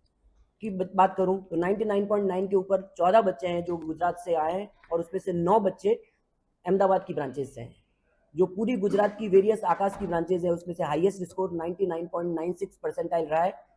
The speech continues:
जो कि अम्बावाड़ी ब्रांच का है। और तीन बच्चे अभी तक, क्योंकि अभी रिजल्ट कंपाइलेशन स्टेज में है,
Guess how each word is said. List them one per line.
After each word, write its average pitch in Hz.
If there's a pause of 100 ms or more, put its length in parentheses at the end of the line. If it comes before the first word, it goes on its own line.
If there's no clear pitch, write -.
(120)
जो 170
कि 190
अम्बावाड़ी 170
ब्रांच 131
का 127
है। 117 (680)
और 165
तीन 269
बच्चे 208
अभी 196
तक, 196
क्योंकि 202
अभी 196
रिजल्ट 202
कंपाइलेशन 202
स्टेज 180
में 151
है, 160